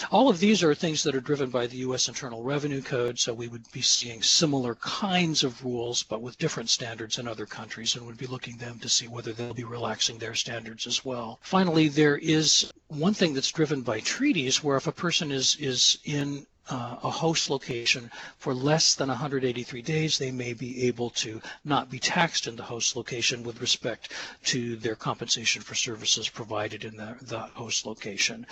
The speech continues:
We are having, uh, early reports that the O E C D is beginning to look at these issues. And a similar issue,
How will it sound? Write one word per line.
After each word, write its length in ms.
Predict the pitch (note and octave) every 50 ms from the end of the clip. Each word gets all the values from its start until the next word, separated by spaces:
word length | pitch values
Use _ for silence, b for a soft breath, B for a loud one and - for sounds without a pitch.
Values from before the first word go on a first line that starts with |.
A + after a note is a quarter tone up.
| B B B B B -
We 280 | - D3 D#3 D#3+ D#3 D#3
are 180 | D3+ D3 C#3+
having, 420 | C#3 - D#3 D3 C#3 C#3+ C3+ C#3 C#3
uh, 240 | - - C3 B2 B2
early 300 | C3+ C#3+ E3+ F#3+ G#3 E3+
reports 460 | C#3 C3+ B2+ - - C#3 B2+ B2+ - -
that 140 | - C3+ -
the 120 | - B2+
O 200 | C3+ C3 B2+ B2+
E 80 | B2+ B2
C 260 | A#2+ - - B2+ A#2
D 260 | A2+ A#2+ B2+ C3 C3+
is 120 | B2+ A#2+ -
beginning 360 | - B2+ A#2 C3 A2+ A#2 A2+
to 120 | - - A#2
look 260 | A#2 B2+ C3 - -
at 160 | A2 - - B B B B B B _ -
these 280 | B2 A#2+ A2 G#2+ - -
issues. 460 | B2 A#2 - - C#3+ D#3 E3 - B B B B B B B
And 120 | - C#3+ D#3
a 40 |
similar 420 | D#3+ - C4+ D#4+ D#4+ D4+ F#3+ D3+ C3
issue, 320 | B2 B2 - - B2+ A#2